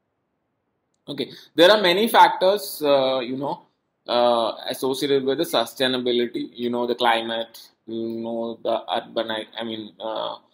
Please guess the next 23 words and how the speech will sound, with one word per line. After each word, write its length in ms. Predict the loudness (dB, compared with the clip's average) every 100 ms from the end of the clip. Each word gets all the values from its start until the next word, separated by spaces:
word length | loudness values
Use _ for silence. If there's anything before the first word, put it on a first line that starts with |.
| _ -2 2 2 0 -10
uh, 200 | -10 -10 -14 _ _ _ _ _ _ _ _ _ _ _ -2
the 280 | -2 -2 -4
disciplines 560 | -2 0 2 2 2 2
of 160 | 0
the 80 | 0
people, 500 | -4 -6 -4 -2 0
et 140 | 0 -2
cetera, 320 | -8 -6 -8
et 80 | -8
cetera. 360 | -14 -8 -8 -8 _
But 240 | 0 0 2
the 60 |
financial 760 | -2 2 4 4 2 -2 0 0
understanding, 920 | 0 2 0 2 0 0 -4 -6 -8 _ _ _ _ _ _ _ -6
uh, 420 | 0 2 2 -2 -10 _ _ -10
is 260 | -8 -8 -8
the 100 | -8
core 540 | 2 4 4 2 -2 _ 2
factor, 560 | 2 2 -2 -4 -4 -4 _ _ _ _ _ _ _ -6
uh, 340 | -2 2 0 -2 -10
which 320 | -6 -6 -4
determine 540 | -4 2 2 2 -2
the 120 | -4